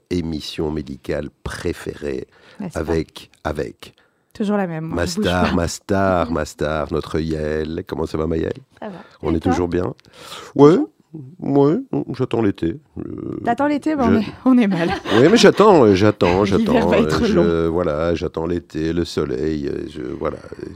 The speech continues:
Speaker 1: si tu veux que je te dise.
Speaker 2: On va peut-être déménager, alors, parce que
Speaker 1: On, on, ça, je pense que ça pourrait se faire dans un futur proche, oui.
Speaker 2: Ah.
Speaker 1: Euh, oui.
Speaker 2: Bon.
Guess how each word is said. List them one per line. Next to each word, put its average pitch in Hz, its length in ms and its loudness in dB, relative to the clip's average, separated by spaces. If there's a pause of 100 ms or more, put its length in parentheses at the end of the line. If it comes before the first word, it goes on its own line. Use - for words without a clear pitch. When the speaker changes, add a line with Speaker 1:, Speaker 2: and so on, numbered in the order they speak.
(140)
Speaker 1:
si 78 180 -16
tu 71 80 -20
veux 82 120 -6
que - 40 -18
je - 60 -20
te - 80 -16
dise. - 160 -16
Speaker 2:
On - 20 -10
va 185 140 -8
peut-être 185 200 -8
déménager, 190 460 -6
alors, 240 220 -8 (320)
parce - 0 -
que - 80 -12 (200)
Speaker 1:
On, - 60 -4 (160)
on, - 40 -14 (480)
ça, 127 220 2
je - 180 -6
pense 113 280 0
que 90 100 0
ça 80 560 -2 (360)
pourrait 90 260 0
se - 100 -6
faire 90 320 0 (140)
dans 80 420 -2
un 80 80 -2
futur - 380 -6
proche, - 340 -4
oui. 202 100 -8
Speaker 2:
Ah. - 440 -12
Speaker 1:
Euh, 76 160 -4
oui. 76 100 -4 (220)
Speaker 2:
Bon. 202 100 -10